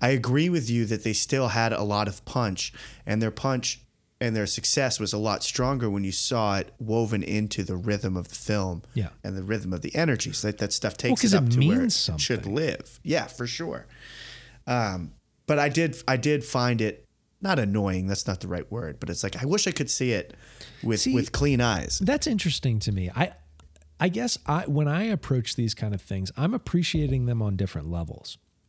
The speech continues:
Speaker 1: Mm-hmm.
Speaker 2: where I see, you know,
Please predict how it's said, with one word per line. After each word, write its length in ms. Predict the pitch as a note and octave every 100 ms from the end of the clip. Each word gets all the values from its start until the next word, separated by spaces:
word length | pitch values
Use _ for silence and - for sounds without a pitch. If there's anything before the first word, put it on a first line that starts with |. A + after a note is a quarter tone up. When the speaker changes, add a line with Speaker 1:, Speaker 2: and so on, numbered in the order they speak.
| _ _
Speaker 1:
Mm-hmm. 240 | B2+ A#2+ A2+
Speaker 2:
where 460 | A2 A#2+ A#2+ A#2 A2 - - - _ _ - -
I 80 | D3
see, 500 | - F3+ A3 G3 F#3
you 120 | - C3+
know, 360 | A#2 G2+ F#2+